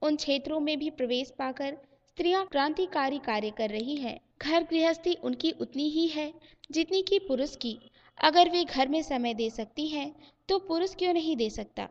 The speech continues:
इन्वर्टेड कॉमा क्लोज। संदर्भ ग्रंथ एम के गांधी, Women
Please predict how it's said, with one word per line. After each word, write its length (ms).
इन्वर्टेड 420
कॉमा 280
क्लोज। 320
संदर्भ 460
ग्रंथ 720
एम 200
के 260
गांधी, 520
Women 400